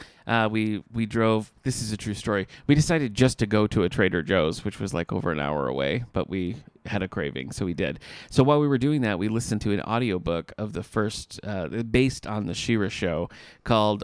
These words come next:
Origin of a Hero by Tracy West, and we have these in print in the juvenile paperback section in those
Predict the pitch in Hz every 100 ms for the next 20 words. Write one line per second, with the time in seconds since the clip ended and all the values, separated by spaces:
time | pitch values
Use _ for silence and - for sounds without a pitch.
0 | - 131 135 123 117 110 151 160 78 73
1 | 101 - 107 104 101 107 123 110 - 107
2 | 110 139 156 143 131 120 117 104 101 -
3 | 170 147 104 - - - - - 110 107
4 | 104 104 95 - 120 117 107 101 92 -
5 | 131 113 67 - 87 - 92 87 82 76
6 | -